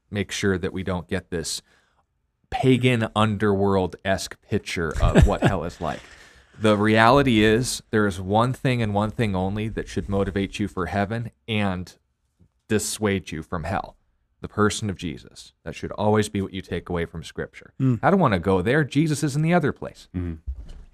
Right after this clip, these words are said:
Speaker 2: Yeah, Nina, it, a very fascinating question, too. And I think it's one that kinda comes up, especially through our entertainment of our movies. You know, I think of, like, the popular Lord of the Rings series. You know, when you see kind of demonic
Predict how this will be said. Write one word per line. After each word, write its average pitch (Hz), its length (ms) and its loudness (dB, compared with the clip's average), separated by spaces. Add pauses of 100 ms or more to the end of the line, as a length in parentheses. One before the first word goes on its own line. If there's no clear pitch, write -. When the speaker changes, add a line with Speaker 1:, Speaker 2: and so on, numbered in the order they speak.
(460)
Speaker 2:
Yeah, 160 280 12
Nina, 151 380 8
it, 160 200 4
a 156 200 0
very 196 320 8
fascinating 147 640 2
question, 135 540 2
too. 135 240 4
And 127 120 4
I 120 60 0
think 160 180 0
it's 131 200 -2
one 135 320 2
that 127 180 0 (460)
kinda 139 200 4
comes 139 400 4
up, 139 360 4
especially 160 400 2
through 139 220 4
our 127 120 0
entertainment 139 840 0
of 135 140 2
our 127 140 4
movies. 127 600 2 (360)
You 147 80 2
know, 143 80 4
I 139 80 4
think 170 180 2
of, 131 140 2
like, 131 180 2
the - 80 -4
popular 135 640 2
Lord 139 380 4
of 127 80 0
the 131 80 4
Rings 135 340 2
series. 131 600 0 (400)
You 143 100 2
know, 139 120 4
when 139 120 4
you 139 80 4
see 175 400 0
kind 147 280 0
of 135 400 -2
demonic 131 680 2